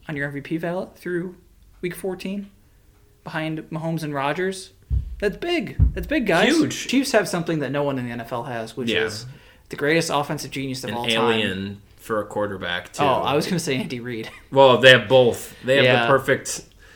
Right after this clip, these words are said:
Speaker 2: perfect combination of, yeah, Andy Reid and
Speaker 1: But they
Speaker 2: Patrick
Speaker 1: don't
Speaker 2: Mahomes,
Speaker 1: have
Speaker 2: who's, like, literally not even real.
Speaker 1: They don't have good boy magic.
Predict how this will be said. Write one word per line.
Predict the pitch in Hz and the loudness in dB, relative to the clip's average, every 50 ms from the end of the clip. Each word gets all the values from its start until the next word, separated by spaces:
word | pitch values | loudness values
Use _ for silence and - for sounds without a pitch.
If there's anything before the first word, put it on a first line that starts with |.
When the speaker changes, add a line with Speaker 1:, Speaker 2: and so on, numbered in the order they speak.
| - - - - | -20 -20 -4 4
Speaker 2:
perfect | - 165 160 160 156 147 156 | 6 6 8 8 6 4 6
combination | 160 151 147 147 135 135 135 131 131 147 131 120 | 4 4 6 6 6 6 6 4 4 2 0 0
of, | 120 113 113 110 104 104 107 113 - - | 0 0 -2 -2 -4 -8 -12 -14 -8 -2
yeah, | 120 117 110 | -2 -2 0
Andy | 107 - 135 135 135 123 | 0 -2 -2 -2 -2 -2
Reid | 123 131 127 117 - - | 0 0 0 -2 -2 -2
and | 120 117 117 113 110 113 113 - - | -2 0 0 0 -2 -4 -6 -4 -2
Speaker 1:
But | 180 | 0
they | 151 180 175 | 2 4 6
Speaker 2:
Patrick | 196 208 208 | 6 6 6
Speaker 1:
don't | 196 | 6
Speaker 2:
Mahomes, | 190 | 4
Speaker 1:
have | 185 180 170 165 160 | 6 6 6 4 4
Speaker 2:
who's, | 131 117 104 | 2 0 0
like, | 113 104 101 | 0 0 0
literally | 117 123 120 117 113 110 104 | 2 2 2 4 2 2 2
not | 107 110 107 104 104 101 | 4 4 4 4 4 2
even | 101 98 95 92 92 90 92 | 0 -2 -4 -8 -10 -10 -10
real. | 92 92 90 85 85 87 95 101 | -10 -10 -10 -10 -10 -10 -8 -6
Speaker 1:
They | - 156 151 | -2 -2 0
don't | 165 175 175 | 0 0 0
have | 156 - | -2 -2
good | - 156 139 127 | -2 -2 -2 -2
boy | 123 120 117 113 | -2 -6 -6 -6
magic. | 110 107 104 95 - 101 101 - - | -8 -8 -10 -10 -10 -12 -14 -14 -16